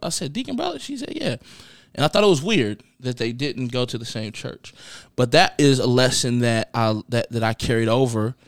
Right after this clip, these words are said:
into my marriage, because when me and Kristen, um, initially got together, we were doing youth ministry. I was doing youth ministry. See, that's what I messed up. But I was doing youth <laughs> ministry. And I thought we were doing youth ministry. <laughs> Turns out, yes, it was just me.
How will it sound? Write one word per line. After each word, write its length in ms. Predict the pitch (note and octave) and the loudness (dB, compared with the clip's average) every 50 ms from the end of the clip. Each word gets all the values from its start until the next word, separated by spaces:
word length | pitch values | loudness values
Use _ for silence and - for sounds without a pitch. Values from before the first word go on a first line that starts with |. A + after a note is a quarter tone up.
| _ _ _ _ _ | _ _ _ _ _
into 200 | - A2+ - - | -8 -6 -6 -4
my 120 | A2 F#2+ F#2+ | -4 -2 -2
marriage, 480 | G2+ B2+ E3+ F#3+ C#3+ F#2 D2 - - | 0 2 2 2 2 2 0 -4 -8
because 1040 | _ F#2+ F#2+ - - - C3 C3 D3 D#3 C3+ A2+ A2 G#2+ A2 A#2 - - - - - | _ -10 -12 -12 -12 -6 0 2 4 4 4 4 2 0 -2 -2 -4 -6 -8 -10 -12
when 140 | - G#2+ G#2 | -10 -8 -6
me 80 | G2+ G#2 | -6 -6
and 100 | G#2 - | -8 -8
Kristen, 600 | - - F#3+ G3 - - A#2 G2+ A2 A2 A#2 _ _ _ _ _ _ _ _ _ _ _ | -2 -2 -2 -2 -2 -8 -8 -8 -8 -8 -10 _ _ _ _ _ _ _ _ _ _ _
um, 480 | G#2 G#2+ G#2+ G#2 G#2 G2 G2 G2+ G2 - - | -4 -2 -2 0 -2 -2 -4 -6 -6 -6 -4
initially 400 | G#2+ A2 A2+ A2+ A2+ - - A2 | -2 0 0 0 0 -2 -2 -4
got 120 | A2 A2+ - | -6 -6 -6
together, 260 | A2 A2+ G#2+ A2 A2 | -6 -6 -6 -4 -6
we 80 | A#2 | -6
were 100 | A#2 A2+ | -6 -6
doing 320 | A2+ A#2 A2+ A2 G#2+ G#2 - - | -6 -6 -6 -6 -6 -8 -10 -8
youth 180 | C3 F3 F3+ D#3 | -6 -6 -6 -4
ministry. 380 | D3 F#2 C#2+ - - - - - - - | -6 -8 -8 -10 -12 -14 -16 -16 -16 -6
I 120 | - - B2+ | 2 2 4
was 140 | C3+ B2 B2 | 4 4 2
doing 140 | B2 A#2+ A#2 | 0 2 2
youth 160 | C3+ B2 A#2+ | 0 0 -2
ministry. 300 | G#2+ G2 - - - - | -6 -10 -10 -10 -12 -12
See, 180 | - - G#2+ A2 | -8 -6 -6 -4
that's 200 | A2 G#2 A2+ A#2+ | -4 -6 -8 -8
what 100 | - A2+ | -8 -8
I 40 | A2+ | -6
messed 240 | A2+ A#2 G#2+ - - | -6 -6 -6 -4 -4
up. 140 | A#2 - _ - - - - - - - _ _ | -6 -6 _ -14 -20 -20 -20 -20 -20 -20 _ _
But 140 | A2 - _ | -10 -4 _
I 120 | B2 C#3+ - | 2 2 4
was 140 | E3 D3 B2 | 2 0 -2
doing 180 | B2+ B2+ A#2 A#2 | 0 -2 2 4
youth 200 | C3+ D#3 B2+ D3 | 4 4 4 4
<laughs> 0 | |
ministry. 440 | C#3 B2+ C3+ - - - - - - - - - - - E4 - - - - - - - D#4 - - _ - - - - - - - - - | 2 4 4 2 2 0 0 -4 -4 -4 -8 -12 -8 -4 -4 -4 -4 -6 -10 -10 -12 -10 -12 -12 -12 _ -16 -14 -14 -12 -12 -14 -16 -10 -4
And 120 | - A#2 | -2 0
I 40 | A2+ | 0
thought 300 | - - F#3+ E3 A2+ A2+ | 4 6 6 6 6 6
we 160 | B2+ D#3+ G3+ | 6 4 6
were 120 | G3+ D#3+ C#3 | 6 2 6
doing 160 | B2+ F3+ - - - | 6 6 4 6 2
youth 420 | F4 - G4 F#4 - - - - | 4 6 6 6 6 2 2 4
ministry. 1120 | C5 C5+ - - - F#4+ G#4 - B4 - - - C5+ C5 - - - - C#5+ D5+ - - - _ _ _ - - - | 4 4 4 0 -4 -2 -2 -2 -2 -4 -6 -2 -2 -2 -2 -2 -4 -2 -4 -4 -4 -6 -12 _ _ _ -18 -16 -14
<laughs> 540 | - - - - - - - - _ _ _ | -14 -14 -14 -14 -14 -16 -18 -20 _ _ _
Turns 360 | - F#3 F#3 F3+ D#3 C#3+ D3+ | 2 4 4 4 4 4 4
out, 280 | D#3+ D3 C3 A#2+ A#2+ | 4 4 4 2 2
yes, 260 | B2+ C3+ A#2 - - G#2 | 2 2 0 0 0 -2
it 60 | B2+ | -2
was 160 | B2 B2+ B2 | -2 -2 -2
just 160 | C3 B2 B2 | -2 -2 -2
me. 260 | A2+ B2 B2+ A2+ G2+ | -2 0 0 -2 -2